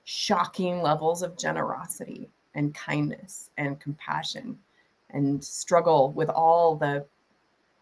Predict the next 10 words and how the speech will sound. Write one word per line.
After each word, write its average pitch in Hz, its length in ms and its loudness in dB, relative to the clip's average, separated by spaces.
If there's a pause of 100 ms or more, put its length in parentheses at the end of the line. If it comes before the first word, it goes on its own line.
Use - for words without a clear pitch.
(100)
the 160 80 -4
right 151 340 -4
things, 147 360 0
those 139 300 0
right 143 220 -2
questions, 147 480 -6
as 139 160 -10
Sean - 220 -6
was 147 140 -8
saying. 123 380 -10